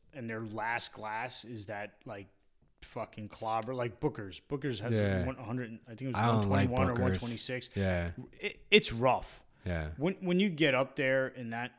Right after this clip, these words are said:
Speaker 1: that proof, I,
Speaker 2: So
Speaker 1: I like to throw a, uh, an ice cube in there just to, to mellow it out a
Speaker 2: Yeah,
Speaker 1: little
Speaker 2: so do
Speaker 1: bit.
Speaker 2: I. So I wonder if an ice cube would, would open this up a little bit, possibly.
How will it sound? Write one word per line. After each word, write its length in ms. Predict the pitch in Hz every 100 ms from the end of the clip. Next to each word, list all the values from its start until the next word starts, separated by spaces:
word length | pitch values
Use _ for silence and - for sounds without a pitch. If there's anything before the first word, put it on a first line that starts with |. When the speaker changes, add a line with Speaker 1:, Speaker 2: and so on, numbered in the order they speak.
| -
Speaker 1:
that 200 | 131 123
proof, 460 | - 120 120 - - -
I, 60 | 123
Speaker 2:
So 180 | 139
Speaker 1:
I 80 | 131
like 220 | 147 151
to 80 | 127
throw 340 | - 123 113 104
a, 20 | 131
uh, 260 | 113 110 104
an 60 |
ice 180 | 107 110
cube 280 | - 104 95
in 100 | 98
there 180 | 95 92
just 280 | 127 123 -
to, 200 | 107 90 -
to 100 | 117
mellow 340 | 110 107 101 98
it 40 |
out 120 | 95
a 20 |
Speaker 2:
Yeah, 120 | 180 156
Speaker 1:
little 40 |
Speaker 2:
so 140 | 143
do 80 | 143
Speaker 1:
bit. 40 | 143
Speaker 2:
I. 100 | 131
So 140 | 127
I 20 |
wonder 240 | 120 123 123
if 100 | 107
an 160 | 113
ice 160 | 107 104
cube 220 | - 95
would, 260 | 95 95 98
would 240 | 104 92
open 240 | 110 - 95
this 180 | 87
up 140 | 92 95
a 40 |
little 180 | 107 107
bit, 260 | 120 123 113 - - -
possibly. 540 | 110 95 101 113 113